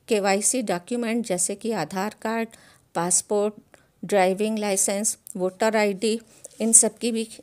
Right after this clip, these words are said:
फोटोकॉपी रख लें। सभी सिग्नेटरीज की पासपोर्ट साइज फ़ोटोज़ भी अपने साथ रखें। एसोसिएशन बायलॉज, जिसे हम ग्रीन बुक के नाम से भी बोलते हैं,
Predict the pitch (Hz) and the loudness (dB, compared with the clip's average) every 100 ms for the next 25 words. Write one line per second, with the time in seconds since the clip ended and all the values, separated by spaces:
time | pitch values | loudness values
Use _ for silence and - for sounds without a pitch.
0 | _ - 190 185 196 190 175 254 294 - | _ -2 -2 0 -4 -2 -2 -2 -4 -6
1 | _ - 190 196 147 135 - _ _ _ | _ 0 0 0 -6 -6 -8 _ _ _
2 | - - - - 202 262 311 262 226 202 | -14 -8 0 0 2 0 2 2 2 0
3 | 202 - 233 247 - 294 311 - _ _ | -2 -2 2 2 0 -4 -6 -14 _ _
4 | 190 190 - - 226 233 - 196 226 - | 0 2 0 2 0 2 2 2 2 0
5 | - - 180 - 208 208 202 330 - - | -2 -4 -2 0 -2 -2 -4 -4 -8 -20
6 | _ - 202 202 196 - 180 180 170 - | _ -10 -6 -2 2 2 0 -4 -8 -8
7 | - 151 165 _ _ _ _ - - 190 | -8 -8 -8 _ _ _ _ -20 -8 0
8 | 190 240 247 285 294 311 294 247 185 185 | 2 2 4 2 2 2 2 2 2 2
9 | 170 185 - - _ 175 196 254 269 254 | 0 -2 -4 -10 _ -2 2 4 2 0
10 | 220 185 233 247 233 - 208 190 175 180 | 0 0 2 0 -2 -8 -6 -4 -2 0
11 | 185 190 175 - - - _ - 180 180 | 0 -2 -8 -10 -20 -20 _ -8 -2 -2
12 | 175 214 214 233 | 0 -2 0 -2